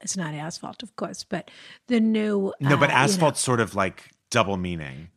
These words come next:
Speaker 1: grips.
Speaker 2: 'Cause
Speaker 1: Yeah, well, you
Speaker 2: ass.
Speaker 1: can say asphalt. And he'll
Speaker 2: Right.
Speaker 1: say, "Rona has asphalt in her driveway."
Speaker 2: And I'll
Speaker 1: you'll
Speaker 2: say,
Speaker 1: s-,
Speaker 2: "Stop talking,
Speaker 1: you'll
Speaker 2: for the
Speaker 1: say,
Speaker 2: love of
Speaker 1: "Oh,
Speaker 2: God."
Speaker 1: it's not asphalt. It's something." <sighs> You know what? I don't,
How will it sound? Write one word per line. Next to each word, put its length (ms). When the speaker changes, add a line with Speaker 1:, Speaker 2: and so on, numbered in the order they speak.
Speaker 1:
grips. 420
Speaker 2:
'Cause 160
Speaker 1:
Yeah, 260
well, 100
you 180
Speaker 2:
ass. 60
Speaker 1:
can 140
say 220
asphalt. 600
And 140
he'll 100
Speaker 2:
Right. 80
Speaker 1:
say, 340
"Rona 440
has 360
asphalt 600
in 180
her 160
driveway." 920
Speaker 2:
And 140
I'll 80
Speaker 1:
you'll 100
Speaker 2:
say, 120
Speaker 1:
s-, 80
Speaker 2:
"Stop 420
talking, 460
Speaker 1:
you'll 140
Speaker 2:
for 20
the 80
Speaker 1:
say, 80
Speaker 2:
love 160
of 80
Speaker 1:
"Oh, 60
Speaker 2:
God." 140
Speaker 1:
it's 160
not 300
asphalt. 880
It's 160
something." 480
<sighs> 60
You 120
know 140
what? 280
I 140
don't, 200